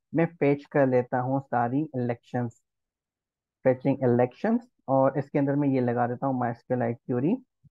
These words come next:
db select all from elections और die माई एस क्यू एल आई अंडरस्कोर एरर डी बी।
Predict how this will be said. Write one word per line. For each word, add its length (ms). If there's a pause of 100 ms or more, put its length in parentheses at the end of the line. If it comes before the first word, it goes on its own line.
(460)
db 480 (680)
select 420
all 280 (200)
from 300 (2750)
elections 540 (2000)
और 440
die 600 (440)
माई 240
एस 120
क्यू 140
एल 60
आई 80
अंडरस्कोर 580
एरर 300 (840)
डी 220
बी। 140